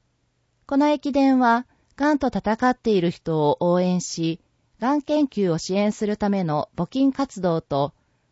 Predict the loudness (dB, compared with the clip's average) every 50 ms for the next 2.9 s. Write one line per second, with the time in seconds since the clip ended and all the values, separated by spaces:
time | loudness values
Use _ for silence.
0 | _ _ -2 0 0 0 0 0 0 0 0 0 0 -2 -2 0 0 -2 -2 -2
1 | -2 0 2 2 2 2 0 0 -2 0 0 2 2 0 0 -2 -2 -2 -2 -2
2 | -4 -6 -8 -12 -10 -6 -6 -4 -4 -4 -4 -4 -2 -2 -2 -4 -4